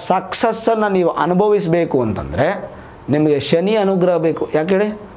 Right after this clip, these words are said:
ಅರ್ಧಾಷ್ಟಮ ಶನಿ. ಆ ಶನಿಯ ಅನುಗ್ರಹ ನಿಮಗೆ ಬರಬೇಕು ಅಂತಂದರೆ ನಿಮಗೆ ಬಲ ಜಾಸ್ತಿ ಇರಬೇಕು. ಆ ಬಲಕ್ಕೋಸ್ಕರ, ಶನಿ ಬಲಕ್ಕೋಸ್ಕರ ನೀಲಾಂಜನ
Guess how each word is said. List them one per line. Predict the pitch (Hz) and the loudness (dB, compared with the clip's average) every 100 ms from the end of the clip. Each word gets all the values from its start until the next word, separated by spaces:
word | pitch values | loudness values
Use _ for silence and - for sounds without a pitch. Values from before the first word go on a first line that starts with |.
| - 110 | -6 0
ಅರ್ಧಾಷ್ಟಮ | 135 151 170 175 185 185 185 | 2 2 2 0 0 2 2
ಶನಿ. | 185 175 - - - - - - - - 156 | 0 -2 -6 -18 -20 -20 -20 -20 -20 -2 0
ಆ | 165 160 | 2 2
ಶನಿಯ | 175 208 220 - | 0 2 0 2
ಅನುಗ್ರಹ | 175 175 175 170 165 | 2 4 2 2 2
ನಿಮಗೆ | 147 107 127 | 2 2 2
ಬರಬೇಕು | 151 170 - 143 | 2 2 0 0
ಅಂತಂದರೆ | 117 80 76 131 175 - - - - | 0 -2 -2 -2 -2 -6 -18 -10 -2
ನಿಮಗೆ | 170 180 160 143 | 0 2 2 2
ಬಲ | 156 151 139 | 2 2 0
ಜಾಸ್ತಿ | 131 - 98 | -2 -2 -2
ಇರಬೇಕು. | 90 82 - - - - 147 | -2 -4 -8 -14 -20 -4 0
ಆ | 151 131 | 0 2
ಬಲಕ್ಕೋಸ್ಕರ, | 151 202 202 175 156 - 139 135 | 2 2 2 0 0 0 0 2
ಶನಿ | 160 151 | 2 2
ಬಲಕ್ಕೋಸ್ಕರ | 139 151 147 127 - 113 156 196 - - - - - - - - 135 160 | 2 2 0 -2 0 0 0 -4 -12 -18 -20 -20 -20 -20 -20 -6 0 2
ನೀಲಾಂಜನ | 180 170 151 147 147 139 131 127 | 4 2 2 0 2 2 2 2